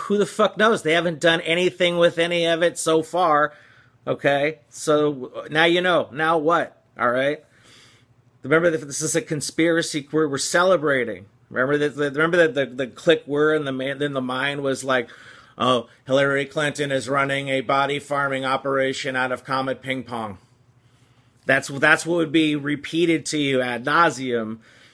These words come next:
as a way to, you know, over absurd the idea of conspiracy. Now we have the very elements of, uh, you know, this trafficking and the sex islands and all the esoteric shit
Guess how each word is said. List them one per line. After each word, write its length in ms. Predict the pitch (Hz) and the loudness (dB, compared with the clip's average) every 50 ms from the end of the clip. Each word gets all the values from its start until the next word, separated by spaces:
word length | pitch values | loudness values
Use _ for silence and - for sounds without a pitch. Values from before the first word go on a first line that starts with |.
| _ _ - | _ _ -2
as 240 | 120 123 127 123 147 | 0 0 0 0 -2
a 100 | 143 139 | -2 -2
way 300 | 143 143 143 143 147 143 | 0 0 2 0 0 -2
to, 500 | 143 - 139 135 135 135 131 127 123 127 | -4 -6 -4 -2 -2 0 0 -2 -4 -6
you 140 | 135 135 123 | -6 -6 -4
know, 160 | 117 117 113 | -4 -4 0
over 460 | - 160 170 170 165 160 165 156 147 | 2 4 4 4 4 2 0 0 0
absurd 720 | 135 127 117 - - - - 151 160 160 156 156 151 139 131 | -2 -4 -6 -6 -6 -2 0 2 4 4 4 4 2 0 -2
the 160 | 135 131 131 | -4 -4 -2
idea 640 | 120 131 131 131 127 117 117 131 131 131 127 120 120 | 0 0 0 0 -2 -4 -6 -4 -2 0 0 0 -2
of 400 | 120 127 131 131 127 123 - - | -2 0 -2 -2 -2 -4 -8 -18
conspiracy. 840 | - - 123 127 123 - - 202 202 202 196 180 - - 156 151 151 | -16 -14 -12 -10 -10 -6 -2 0 2 2 2 0 0 -4 -4 -2 -2
Now 480 | 151 160 170 196 196 208 226 226 226 202 | -2 -2 -2 -2 0 2 2 2 2 2
we 240 | 190 185 180 175 151 | 2 0 -2 -2 -2
have 560 | 156 165 170 160 143 147 151 156 156 - - _ _ - - - _ _ _ - | -4 -2 0 0 2 2 0 0 -4 -8 -20 _ _ -20 -20 -20 _ _ _ -6
the 160 | 120 143 147 | -2 -2 0
very 400 | 143 147 151 151 147 143 151 - - | 2 2 0 0 0 -2 -6 -4 0
elements 680 | 185 214 214 226 196 139 117 120 139 156 156 - - - | 2 2 4 2 0 -2 -4 -6 -8 -8 -8 -10 -10 -8
of, 600 | - - 143 143 143 147 151 156 147 - - - - | -4 0 2 2 2 2 0 -2 -4 -8 -14 -10 -8
uh, 420 | 127 127 131 131 131 131 131 131 127 127 131 | -6 -2 0 0 0 0 0 -2 -4 -8 -10
you 120 | 135 127 | -8 -6
know, 160 | 123 120 127 | -4 -4 -4
this 220 | 127 127 131 - - | -4 -4 -6 -6 -6
trafficking 760 | - - 127 127 135 127 139 135 120 127 135 135 135 131 123 | -4 -2 0 0 0 -2 -2 -6 -4 -2 -2 -2 -2 -2 -4
and 120 | 113 107 | -8 -8
the 180 | 104 95 80 - | -10 -12 -12 -8
sex 380 | - - - 151 156 156 - | -8 -4 -2 -2 -2 -2 -2
islands 580 | 147 135 131 135 135 131 131 131 123 123 113 113 | -2 0 0 0 -2 -2 -2 -4 -4 -6 -6 -6
and 160 | 117 107 113 | -6 -6 -6
all 80 | 110 110 | -8 -8
the 320 | 107 110 110 107 104 104 107 | -6 -4 -4 -4 -6 -8 -6
esoteric 720 | 123 143 - - 147 127 - - 131 135 135 131 123 - | -6 -4 -2 -2 -2 -4 -4 -4 -2 -2 0 -2 -4 -6
shit 300 | - 123 123 123 113 | -8 -6 -4 -4 -4